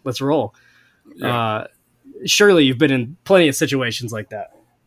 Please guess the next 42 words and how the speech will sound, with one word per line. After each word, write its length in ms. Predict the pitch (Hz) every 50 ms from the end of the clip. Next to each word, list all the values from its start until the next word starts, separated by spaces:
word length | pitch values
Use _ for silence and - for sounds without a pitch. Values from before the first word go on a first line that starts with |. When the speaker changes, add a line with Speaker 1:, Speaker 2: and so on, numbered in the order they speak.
| _ - - - - _ _ _ -
Speaker 2:
Yeah, 240 | 139 151 165 151 117
man, 180 | 120 127 131
absolutely. 540 | 131 127 127 - - 127 135 143 127 107 104
I 40 | 107
mean, 200 | 113 117 117 113
the, 160 | 117 117 110
the 160 | 107 113 113
mental 360 | 120 123 135 143 143 151 127 120
aspect 440 | 123 123 120 - - 143 147 147 156
of 80 | 143
this 220 | 135 147 156 156 -
stuff 400 | - 135 139 151 165 - - - -
is, 360 | - 131 117 110 110 107 107 107
uh, 340 | 104 104 98 95 95 92 - - _ _ _ _ _ -
I 60 | - 120
mean, 160 | 135 131 127
you, 220 | 127 139 147 143 _
you, 240 | - 127 120 98 - _
you 280 | _ 95 123 135 139
can't 360 | 139 - - 131 135 123 135
put 140 | - 143 135
enough 340 | 131 123 120 120 120 120 - - _
emphasis 520 | 113 107 107 117 113 104 - - 98 - -
on 160 | - 92 92
that. 180 | 92 80 - _ _ - - - - _ _ _ -
Um, 460 | 107 117 113 110 104 98 92 95 _ _ _ _ _ _ _ _ _ _ _ _ _ - _ _ _ _ _ _ _ _ _ _ _ _ -
I 60 | 120
will 120 | 131 131
tell 160 | 135 - 143
you, 140 | 131 127 127
when 120 | 123 127 123
you're 120 | 117 113
with 200 | 107 113 117 120
someone, 580 | - - 135 135 139 139 143 147 151 147 - _ - -
it's 120 | 110 -
a 60 | 104
lot 240 | 101 113 120 - -
harder 340 | - 127 127 123 117 113 104
to 80 | 104
quit. 300 | 104 - - 80 71 - _ _ _ _ _ _ _ _ _ _ _ _ _ _ _ _ _ _ _ _ _ _ _
Speaker 1:
Mm. 220 | - 120 117 101 107
Speaker 2:
Um, 460 | 104 101 98 95 95 92 90 87